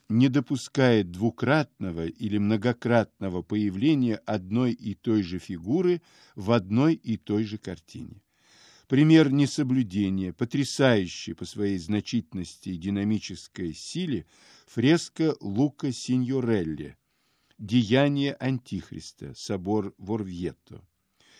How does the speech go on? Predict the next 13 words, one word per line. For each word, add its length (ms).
где 220
Антихрист 840
в 80
искажённом 760
образе 460
Христа 640
появляется 720
многократно 880
в 100
объёме 720
единственной 1160
образной 560
перспективы. 880